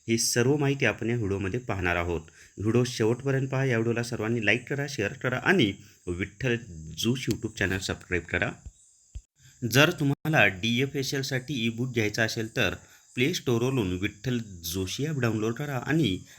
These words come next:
डीएफएसएल ई-बुक विकत घ्या. याच्यातून विज्ञान घटकाचे जे तांत्रिक चाळीस प्रश्न आहेत, त्याची तुमची परिपूर्ण तयारी होऊन जाईल. कनिष्ठ प्रयोगशाळा, लिपिक आणि वरिष्ठ प्रयोगशाळा सहाय्यक यांच्यासाठी हे ई-बुक उपयुक्त आहे.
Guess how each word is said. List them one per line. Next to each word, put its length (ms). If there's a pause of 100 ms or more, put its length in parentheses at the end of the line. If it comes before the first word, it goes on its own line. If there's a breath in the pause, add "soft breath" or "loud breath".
(100)
डीएफएसएल 640
ई-बुक 380
विकत 180
घ्या. 240
याच्यातून 480 (300 loud breath)
विज्ञान 460
घटकाचे 500
जे 120
तांत्रिक 600
चाळीस 340
प्रश्न 340
आहेत, 300 (360 loud breath)
त्याची 240
तुमची 280
परिपूर्ण 640
तयारी 200
होऊन 280
जाईल. 160
कनिष्ठ 460
प्रयोगशाळा, 680
लिपिक 480
आणि 260 (380 loud breath)
वरिष्ठ 420
प्रयोगशाळा 680
सहाय्यक 460
यांच्यासाठी 680
हे 180
ई-बुक 420
उपयुक्त 480
आहे. 240